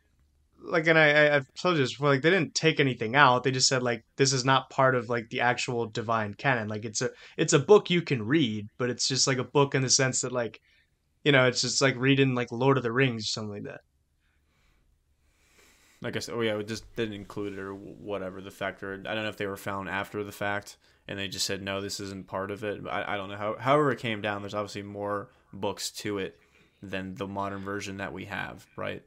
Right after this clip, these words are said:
Speaker 1: Oh, right, yeah, like, it, it, it has, like, things have been, like, yeah, like, yes, like, this was, this was not the intention of, you know, like, this was not, like, like, through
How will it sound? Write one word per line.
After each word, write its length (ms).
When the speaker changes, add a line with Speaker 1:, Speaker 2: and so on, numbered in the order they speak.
Speaker 1:
Oh, 120
right, 320
yeah, 160
like, 180
it, 160
it, 160
it 120
has, 360
like, 240
things 440
have 140
been, 140
like, 220
yeah, 80
like, 180
yes, 540
like, 120
this 180
was, 180
this 240
was 140
not 320
the 140
intention 540
of, 240
you 160
know, 80
like, 140
this 180
was 180
not, 420
like, 260
like, 140
through 500